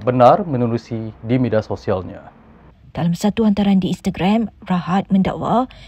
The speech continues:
Speaker 2: dia boleh membuktikannya, iaitu menerusi nota tulisan tangan jururawat. Terdahulu, Taib dilaporkan dirawat di unit rawatan rapi I C U di Pusat Pakar Perubatan Norma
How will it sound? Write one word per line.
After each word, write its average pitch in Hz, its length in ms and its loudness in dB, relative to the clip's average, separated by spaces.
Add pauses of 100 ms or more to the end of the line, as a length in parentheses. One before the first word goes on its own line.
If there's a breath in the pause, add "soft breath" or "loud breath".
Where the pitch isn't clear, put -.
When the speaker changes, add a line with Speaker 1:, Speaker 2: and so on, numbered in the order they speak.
(100)
Speaker 2:
dia 196 160 2
boleh 262 320 6
membuktikannya, 226 1120 0
iaitu 202 480 -2
menerusi 247 560 0
nota 226 320 0
tulisan 190 560 0
tangan 180 320 0
jururawat. 196 720 -2 (400)
Terdahulu, 220 400 2
Taib 208 400 0
dilaporkan 202 640 0
dirawat 196 560 0
di 190 80 -2
unit 208 320 2
rawatan 202 480 0
rapi 208 480 -2
I 208 80 0
C - 320 -8
U 247 160 -2 (400 loud breath)
di 214 80 -6
Pusat 254 400 2
Pakar 226 240 0
Perubatan 208 560 0
Norma 208 400 2